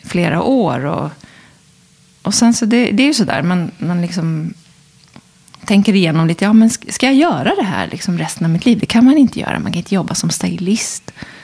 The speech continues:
hela sitt liv. Och sen så började jag utbilda mig inom konsten att skriva, och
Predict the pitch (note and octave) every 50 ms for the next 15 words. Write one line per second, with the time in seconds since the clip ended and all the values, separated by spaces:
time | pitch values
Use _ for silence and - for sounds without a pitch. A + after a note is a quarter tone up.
0 | - - - - - _ _ _ - - _ _ _ _ - - G3 - E3 -
1 | - - - - - - - E3 - - F3+ F#3+ - - F3 E3+ E3 D#3+ D#3 D3+
2 | - - - _ F#3 F#3+ F3+ E3 D3 C#3+ - - E3 D#3+ - - D#3+ D#3+ D3+ D3
3 | D#3 D#3 D3+ D3 C3 C#3 C#3+ C#3+ - - - - - - _ _ _ _ _ _
4 | _ _ _ _ _ _ - _ _ _ _ - - - - - G#3 F3+ F3+ F#3
5 | - - D3+ D#3+ E3 - - - - G3+ G3 G3 F3+ F3 E3+ G3 G#3 G3 E3 C#3+
6 | D3+ D3+ E3